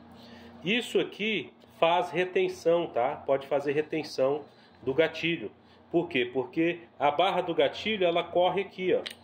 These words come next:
Então, sujeiras começam a segurar o mecanismo, tá? Começa a atrapalhar. Olha só a quantidade que tem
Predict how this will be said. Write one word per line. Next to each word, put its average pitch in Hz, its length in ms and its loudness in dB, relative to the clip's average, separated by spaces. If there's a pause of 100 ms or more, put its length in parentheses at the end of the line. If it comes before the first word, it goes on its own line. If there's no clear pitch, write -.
(380)
Então, 185 220 4
sujeiras 185 1080 0 (360)
começam 180 680 4
a 175 60 2
segurar 196 880 2 (680)
o 175 100 4
mecanismo, 185 760 0
tá? 104 360 -2 (400)
Começa 139 680 2 (100)
a 160 100 2
atrapalhar. 190 760 0
Olha 160 220 2
só 180 460 2 (380)
a 131 120 2
quantidade 170 760 2
que 175 160 -12
tem 160 440 -2